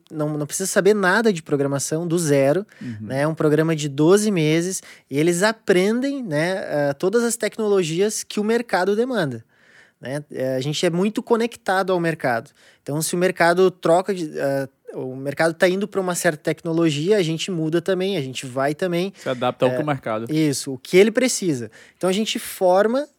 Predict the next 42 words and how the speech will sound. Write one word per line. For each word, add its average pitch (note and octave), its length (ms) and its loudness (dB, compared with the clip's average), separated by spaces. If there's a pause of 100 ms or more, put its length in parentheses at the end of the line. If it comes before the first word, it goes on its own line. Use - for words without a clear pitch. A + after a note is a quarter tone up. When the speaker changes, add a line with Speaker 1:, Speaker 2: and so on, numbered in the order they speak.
Speaker 1:
novos E3+ 560 4
devs D#3+ 560 2
pra F3+ 240 2
suprir F3+ 440 0
essa G3 200 0
demanda F#3+ 440 2
que G#3 140 -2
é, A3+ 460 0
que - 120 -10
é G#3+ 60 6
enorme, E3 420 2
né? B2+ 220 -6 (460)
Ah, C3+ 560 0
e D#3+ 140 -2
eu D#3 100 6
acho D#3+ 160 2
que - 60 -8
uma F#3 100 2
coisa F#3 220 4
legal F#3 420 6 (380)
é E3 100 2
que, F3+ 280 2
ah, F3+ 420 6
no F3+ 180 2
início, A3+ 600 0
a C3+ 80 -4
gente D3+ 260 -4
começou A3 800 2 (300)
pensando, G3+ 520 2
"Ah, F#3+ 100 4
vamos E3+ 280 -2
formar G3 480 2
desenvolvedores", G#3 840 2
Speaker 2:
Uhum. C3+ 240 -8
Speaker 1:
porque D#3 220 -2
era F#3+ 160 4
a G#3+ 40 2
nossa F#3+ 300 0
dor D#3+ 380 2
lá D3+ 180 4
naquela D#3+ 300 0
startup. B2+ 640 -4